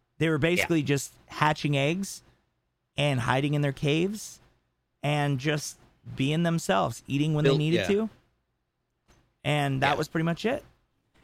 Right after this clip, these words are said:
Speaker 1: You know, so it got to a point now, but that end scene where he came down and just chomped down and killed Rhaenyra's
Speaker 2: The kid,
Speaker 1: son.
Speaker 2: yeah.
Speaker 1: And then
Speaker 2: Which,
Speaker 1: and,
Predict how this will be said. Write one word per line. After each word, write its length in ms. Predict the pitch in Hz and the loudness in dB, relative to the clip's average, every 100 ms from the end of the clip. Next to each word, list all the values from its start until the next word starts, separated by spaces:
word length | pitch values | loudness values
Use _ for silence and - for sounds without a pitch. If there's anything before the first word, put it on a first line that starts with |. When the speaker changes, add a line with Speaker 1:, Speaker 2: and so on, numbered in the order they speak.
| _ | _
Speaker 1:
You 140 | 160 | 0
know, 220 | 170 170 180 | 2 2 0
so 440 | - 185 180 175 - - _ | 2 4 4 0 -4 -20 _
it 120 | 180 | -2
got 260 | 175 190 208 | 2 2 2
to 100 | 233 | 0
a 40 | 196 | 0
point 360 | 180 202 226 - | 2 0 0 0
now, 280 | 196 214 - | 2 2 2
but 180 | 165 180 | 2 4
that 260 | 196 208 - | 2 2 2
end 240 | 190 196 | 2 2
scene 360 | - 175 165 139 | 2 2 2 2
where 120 | 120 | 2
he 140 | 123 147 | 0 0
came 300 | 156 147 131 | 0 0 2
down 280 | 135 131 117 | 2 2 0
and 160 | 123 | 0
just 340 | 117 120 - - | 0 -2 -4 -12
chomped 520 | - 147 156 - 123 | -2 0 0 0 -2
down 400 | 131 127 113 101 | 0 2 0 0
and 180 | 107 - | -2 -2
killed 500 | - 139 131 123 113 117 110 - _ _ _ _ - | 0 2 0 -2 -6 -8 -12 -16 _ _ _ _ -8
Rhaenyra's 420 | 139 139 135 120 - | -2 0 0 -2 2
Speaker 2:
The 100 | 139 | 2
kid, 120 | 143 | 4
Speaker 1:
son. 120 | 160 - - _ _ _ _ | 0 -4 -20 _ _ _ _
Speaker 2:
yeah. 260 | 117 90 69 - | -2 -2 -2 -6
Speaker 1:
And 180 | 202 208 | -2 2
then 240 | 202 196 185 | 2 2 2
Speaker 2:
Which, 180 | 120 | 2
Speaker 1:
and, 140 | 170 | 2